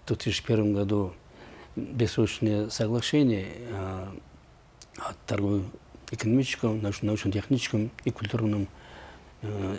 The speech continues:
связи, ну, ну, отношениях. М, и бу-, буквально в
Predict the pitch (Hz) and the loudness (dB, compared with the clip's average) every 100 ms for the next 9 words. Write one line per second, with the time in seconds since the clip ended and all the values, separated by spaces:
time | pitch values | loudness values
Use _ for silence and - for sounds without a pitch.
0 | - - 101 92 117 110 113 104 - 104 | -2 2 2 4 6 6 4 2 0 -2
1 | 90 85 - - - - - - - - | -2 -4 -8 -14 -20 -20 -20 -18 -16 -16
2 | - - - - 117 107 104 135 135 135 | -16 -16 -20 -12 -4 -2 0 2 4 6
3 | 120 110 131 127 131 113 131 123 117 | 6 4 2 4 4 6 8 8 6